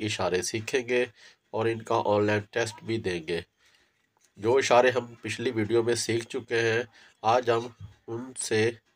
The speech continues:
आगे वाले जो इशारे हैं वो हम सीखेंगे और उनका ऑनलाइन टेस्ट भी देंगे।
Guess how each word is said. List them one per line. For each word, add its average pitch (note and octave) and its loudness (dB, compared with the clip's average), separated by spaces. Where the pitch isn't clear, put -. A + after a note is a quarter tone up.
आगे B2+ 4
वाले C3 4
जो G#2 4
इशारे G#2 4
हैं A2 0
वो A2 4
हम A#2 -4
सीखेंगे A#2+ 0
और G#2+ 0
उनका A2 0
ऑनलाइन G#2 4
टेस्ट A2 -4
भी G#2+ -2
देंगे। F2 -4